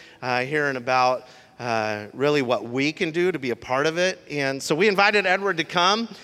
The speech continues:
It's Justice July. Uh, I'll do the normal giving talk spiel right here before I hand it off, but that means in July, we're focusing,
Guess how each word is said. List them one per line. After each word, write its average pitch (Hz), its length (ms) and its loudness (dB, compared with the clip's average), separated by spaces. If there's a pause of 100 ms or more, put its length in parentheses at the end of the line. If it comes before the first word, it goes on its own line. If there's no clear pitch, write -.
(200)
It's 151 240 0
Justice 165 580 0
July. 151 760 4 (380)
Uh, 135 440 2
I'll 147 140 2
do 180 240 4
the 151 160 2
normal 160 420 4
giving 160 380 0
talk 151 320 -2
spiel 156 400 2
right 147 240 2
here 156 160 0
before 151 260 -2
I 135 100 2
hand 160 260 0
it 147 60 4
off, 165 260 2
but 143 140 -6
that 175 180 0
means 160 400 0 (340)
in 202 260 0
July, 170 1000 2 (280)
we're 208 360 4
focusing, 170 1000 -2